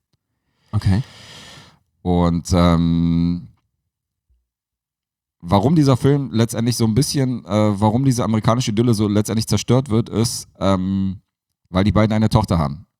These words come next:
Speaker 1: Mhm.
Speaker 2: Diese Tochter wird in Teenagerjahren von, ähm, Elle Fanning gespielt.
Speaker 1: Okay. Mhm.
Speaker 2: Und Elle Fanning spielt eine Rolle, man merkt schon als kleines Kind, dass sie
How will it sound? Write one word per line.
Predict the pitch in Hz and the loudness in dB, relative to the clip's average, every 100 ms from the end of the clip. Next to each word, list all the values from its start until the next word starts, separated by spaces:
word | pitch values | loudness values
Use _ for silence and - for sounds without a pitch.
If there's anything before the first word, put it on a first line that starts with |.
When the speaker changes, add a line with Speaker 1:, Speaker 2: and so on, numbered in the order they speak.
| _ _ _ _ - 82 | _ _ _ _ -18 -10
Speaker 1:
Mhm. | 98 - _ _ | -10 -12 _ _
Speaker 2:
Diese | 104 113 120 | -2 0 2
Tochter | 120 123 127 101 | 2 2 0 2
wird | 117 - | 0 0
in | 107 104 104 104 104 98 87 | -2 0 0 0 -2 -4 -6
Teenagerjahren | - 135 117 - 90 95 117 | -2 0 0 2 0 0 -2
von, | 127 - - 104 104 104 107 107 | -8 -14 0 4 4 2 0 0
ähm, | 82 104 104 104 - | 0 2 2 -2 0
Elle | 110 | 0
Fanning | - 117 110 | 2 0 0
gespielt. | 82 - 92 139 - _ _ _ - | -2 -2 -2 -4 -6 _ _ _ -10
Speaker 1:
Okay. | 95 95 101 110 - | -8 -4 -6 -6 -12
Mhm. | 101 - - _ _ | -14 -14 -20 _ _
Speaker 2:
Und | 95 95 | -2 0
Elle | 98 104 | 2 2
Fanning | 113 131 | 2 0
spielt | 127 - 123 | -2 -2 -2
eine | 104 104 | 0 -2
Rolle, | 101 92 123 120 131 - 107 113 _ _ _ | 0 2 2 4 2 -4 -16 -20 _ _ _
man | 190 196 | -2 2
merkt | 202 147 - | 2 0 -2
schon | 147 | -6
als | 113 | -4
kleines | - 127 135 | 0 0 -2
Kind, | - 143 156 | -4 -6 -4
dass | - 117 | -4 -4
sie | - 120 117 107 | -2 0 0 -4